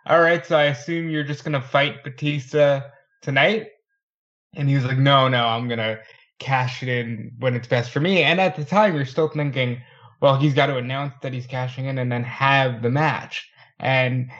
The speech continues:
no, he just cashes in randomly after a chamber, and suddenly a new rule that every promotion has, you know, bitten off of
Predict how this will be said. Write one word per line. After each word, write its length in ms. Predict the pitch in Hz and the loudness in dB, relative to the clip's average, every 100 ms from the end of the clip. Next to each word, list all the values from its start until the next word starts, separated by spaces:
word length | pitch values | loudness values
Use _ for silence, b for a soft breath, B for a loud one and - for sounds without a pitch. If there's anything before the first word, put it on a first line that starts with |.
| B | B
no, 560 | - 170 190 127 113 123 | -2 4 6 6 2 -8
he 180 | 123 127 | -6 -6
just 280 | 123 139 - | -4 -4 -6
cashes 480 | - 135 135 139 131 | -6 -4 -4 -6 -4
in 220 | 135 127 | -4 0
randomly 540 | 127 131 143 156 165 | 2 2 0 -6 -6
after 320 | 135 123 - 120 | -6 -8 -6 -6
a 80 | |
chamber, 600 | 113 139 151 175 202 214 | -6 -6 -6 -4 -6 -4
and 360 | 180 139 120 123 151 B | -4 -4 -4 -6 -8 B
suddenly 640 | - - 165 180 190 202 185 | -4 2 4 4 2 2 2
a 200 | 120 123 | 0 2
new 380 | 123 139 170 | 4 6 4
rule 600 | 170 135 139 151 160 180 B B - | 2 2 4 4 4 0 B B -2
that 220 | 156 - | -2 2
every 380 | 151 170 160 185 | 4 4 4 0
promotion 600 | 151 160 151 147 - 170 | 0 2 4 4 2 2
has, 480 | 143 139 135 127 127 _ b b b | 4 4 2 0 -8 _ b b b
you 160 | - 139 | -10 -2
know, 100 | 139 | -2
bitten 380 | 120 143 143 165 | 0 -2 -2 -4
off 320 | 156 180 156 | -2 -2 -2
of 360 | 196 214 214 | -2 -2 -4